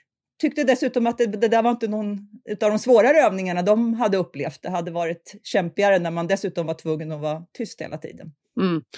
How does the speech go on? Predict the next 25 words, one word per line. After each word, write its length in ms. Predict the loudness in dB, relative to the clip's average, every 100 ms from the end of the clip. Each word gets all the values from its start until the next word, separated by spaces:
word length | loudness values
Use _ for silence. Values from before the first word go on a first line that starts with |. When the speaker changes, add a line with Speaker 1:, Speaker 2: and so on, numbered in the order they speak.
| -18 -2
Speaker 2:
Och 120 | 2
det 120 | 6 6
är 40 |
den 120 | 6
här 220 | 4 2
kunskapen 680 | 4 4 4 4 2 4 2
då 160 | 2 2
som, 560 | 0 0 0 -2 -6
som 380 | -6 -2 0 -2
så 240 | -4 0 2
många 320 | 2 2 2
länder 640 | 2 2 2 2 2 0
är 180 | -2 -2
intresserade 680 | -2 -4 -4 0 0 2
av. 100 | 2
Det 80 | 2
är 20 |
inte 180 | -2 0
bara 240 | 2 4 4
U 100 | 0
S 140 | 0
A 320 | 0 0 -2 -8 _ _ _
och 120 | -4 0
Danmark 500 | 2 2 2 0 -2
utan 420 | -2 -2 -2